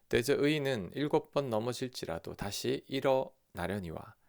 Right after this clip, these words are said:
악인은 재앙으로 말미암아 엎드러지느니라." 아멘. 의인은 일곱 번 넘어져도 다시 일어섭니다.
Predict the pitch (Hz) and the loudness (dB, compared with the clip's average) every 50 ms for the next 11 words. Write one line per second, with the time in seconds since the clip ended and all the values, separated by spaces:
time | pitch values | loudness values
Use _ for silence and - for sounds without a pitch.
0 | _ _ _ - - 92 - - 87 87 98 101 - - - 98 95 101 107 104 | _ _ _ -6 -6 -4 -4 -4 -4 -4 -6 -6 -8 -4 0 0 2 2 2 0
1 | 101 101 95 85 82 85 87 87 87 82 85 85 85 - - - - _ - 131 | -2 -2 -2 -2 -4 -4 -4 -4 -6 -6 -6 -8 -10 -8 -8 -10 -10 _ -6 -2
2 | 123 127 120 120 - - - 104 107 113 113 98 85 78 80 76 76 76 - - | 0 0 -2 -2 -4 -6 -6 -6 -6 -6 -6 -8 -8 -8 -8 -10 -10 -10 -10 -8
3 | 92 90 87 82 78 82 85 80 _ _ _ _ _ _ _ - - _ _ - | -4 -4 -4 -4 -6 -10 -14 -18 _ _ _ _ _ _ _ -20 -20 _ _ -20
4 | - - - _ _ _ _ _ _ _ _ - 156 160 165 165 165 151 120 107 | -20 -20 -20 _ _ _ _ _ _ _ _ 2 4 4 4 4 4 2 0 0
5 | - - 156 170 165 - 165 - - _ - 156 151 147 143 143 139 120 104 107 | 0 0 0 2 4 4 2 2 0 _ 2 4 4 4 0 -2 -2 0 0 0
6 | 117 120 123 120 - - 101 95 90 104 101 - 98 101 - - 113 98 90 - | 2 0 0 0 -2 -4 -4 -2 -2 -2 -2 -2 -4 -4 -4 -4 -4 -4 -4 -8
7 | - 87 82 80 80 80 - - - - - - | -8 -10 -10 -12 -12 -12 -12 -14 -14 -16 -20 -20